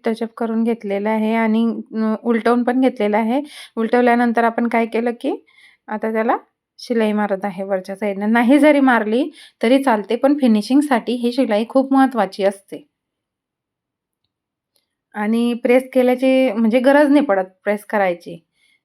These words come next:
आता तुम्हीच बघू शकता फिनिशिंग किती प्रॉपर येऊन राहिली आहे आणि तुम्ही जसं जसं शिवत जाल ना तसं तसं फिनिशिंग हाताला येतच जाते. जोपर्यंत तुम्ही शिवणारच नाही, करणारच नाही, तोपर्यंत फिनिशिंग जमणार नाही.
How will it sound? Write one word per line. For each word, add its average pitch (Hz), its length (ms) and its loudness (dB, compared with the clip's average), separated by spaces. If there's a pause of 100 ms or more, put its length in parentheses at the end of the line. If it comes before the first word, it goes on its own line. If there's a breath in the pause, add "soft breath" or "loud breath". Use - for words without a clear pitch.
आता 196 200 -4
तुम्हीच 277 440 0
बघू 262 240 2
शकता 247 340 -4
फिनिशिंग 220 460 -2
किती 233 200 -2
प्रॉपर 226 400 -2
येऊन 220 280 -2
राहिली 214 320 -2
आहे 196 120 -4 (320 loud breath)
आणि 226 140 2 (100)
तुम्ही 269 180 4
जसं 277 340 2
जसं 294 280 2
शिवत 220 340 0 (140)
जाल 196 260 0
ना 202 160 -4 (100)
तसं 233 280 -4
तसं 247 180 -2
फिनिशिंग 220 520 -2
हाताला 214 540 -2
येतच 214 360 -2 (100)
जाते. 185 380 -2 (380 loud breath)
जोपर्यंत 226 520 -2
तुम्ही 262 300 -2
शिवणारच 208 680 0
नाही, 226 340 2
करणारच 214 580 -4
नाही, 214 340 0
तोपर्यंत 208 500 -6 (140)
फिनिशिंग 196 580 -2
जमणार 196 560 -6
नाही. 214 500 -2